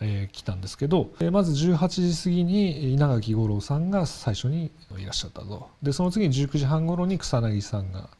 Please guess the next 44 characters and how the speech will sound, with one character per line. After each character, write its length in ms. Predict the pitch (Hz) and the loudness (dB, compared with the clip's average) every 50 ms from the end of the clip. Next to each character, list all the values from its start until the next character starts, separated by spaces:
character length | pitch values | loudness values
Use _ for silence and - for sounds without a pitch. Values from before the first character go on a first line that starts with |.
| _ _ - | _ _ -20
来 120 | - - - | -20 -18 -14
て、 180 | - - - - - - - | -12 -12 -12 -12 -14 -6 0
で、 140 | 190 190 180 | 0 0 0
そ 160 | - - 196 | 2 0 0
の 220 | 190 196 185 190 | 0 0 2 2
後、 340 | 208 202 - 220 214 196 - - | 0 2 4 2 2 2 2 0
え 80 | 135 117 | 0 0
ー、 100 | 120 131 | 0 0
お 80 | 127 | -2
そ 160 | - - 165 | 0 0 0
ら 80 | 127 113 | 0 0
く 260 | - - 120 107 104 - - | 0 0 -2 -2 -2 -2 -2
中 300 | 123 127 123 - 170 160 | -2 -2 2 2 2 2
井 80 | 156 | 2
さ 160 | 151 - 160 147 | 2 0 0 0
ん 80 | 147 | 0
と 180 | - 151 143 131 | 0 -2 0 0
思 180 | 135 139 143 | 2 2 2
わ 80 | 147 147 | 2 4
れ 120 | 143 147 | 4 4
る 80 | 131 127 | 4 2
人 260 | - - - 160 156 | 0 0 -2 -2 2
が 220 | 151 190 196 156 - - - - - - _ | 4 4 4 4 2 -4 -14 -20 -20 -8 _
裏 240 | 135 131 127 139 135 | 2 2 4 4 2
手 140 | - 143 135 | 2 2 2
に 120 | 131 131 | 4 4
あ 80 | 135 135 | 4 4
る 200 | 123 104 107 - | 2 2 0 -2
従 240 | 139 123 123 131 135 | -2 0 2 2 2
業 120 | 135 135 120 | 4 2 2
員 100 | 113 104 | 2 0
の 100 | 101 95 | -2 -2
関 240 | - 120 110 110 | -2 -2 -2 -2
係 140 | 107 - 113 | -2 -2 -2
者 120 | - 117 120 | 0 0 0
の 140 | 131 143 135 | 0 0 -2
通 200 | - - 131 120 | -2 -2 0 0
用 100 | 113 113 | 2 2
口 180 | 107 107 - | 0 0 -2
か 120 | - 190 165 | -2 -2 -2
ら 60 | 117 | -2
地 120 | - - | -4 -6
下 140 | - - 113 | -4 -4 -2
に 200 | 135 160 151 135 | -2 -2 -2 -4